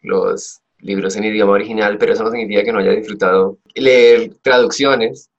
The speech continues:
porque en el fondo, o sea, la razón por la que los libros de Dostoyevsky funcionan en, funcionan en cualquier idioma es porque, eh, las emociones y las problemáticas humanas son muy similares, es universal. Si no fuera universal, la literatura no tendría el valor que tiene.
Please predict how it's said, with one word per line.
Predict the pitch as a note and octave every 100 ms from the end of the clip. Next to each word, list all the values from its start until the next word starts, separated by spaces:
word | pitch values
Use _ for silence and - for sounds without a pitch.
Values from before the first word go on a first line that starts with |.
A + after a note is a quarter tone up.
| -
porque | D3 C#3 C#3 C3
en | B2
el |
fondo, | A#2 D3 C3+ A#2
o | -
sea, | A#2+
la | G#2
razón | G#2 G2+ G2+
por | A#2
la | A#2+ G#2
que | A2 G#2
los | G2+
libros | G2 G2 G2
de |
Dostoyevsky | G#2+ A2+ G#2+ G2 F#2+ -
funcionan | A2 G2 G2 G2
en, | G2+ G2+ _ G2+
funcionan | - F#2+ F#2 G2
en |
cualquier | G2+ G2 F2+
idioma | F2+ G2+ G#2 G2+
es | G2+
porque, | - G2 - F#2+ F2+ F2 -
eh, | - _ - - - _
las | - - G#2
emociones | G2 G2 G2 G#2
y |
las | A2
problemáticas | A2+ G#2+ F#2+ F#2 G#2+ G#2+
humanas | G2 G2
son | A2
muy | G#2+
similares, | G#2 A2+ G2+ A#2+ G2 F#2+
es |
universal. | G2+ A2 F#2+ - A#2 G#2
Si | G#2
no | G2
fuera | A2
universal, | A2 A#2 A2 G#2 G2
la |
literatura | G2+ G#2 A2 G2 F#2
no | G2
tendría | G2+ G2+ G2+ G2+ G2+
el | A2+
valor | G2+ F#2 -
que |
tiene. | G2 G#2 F2+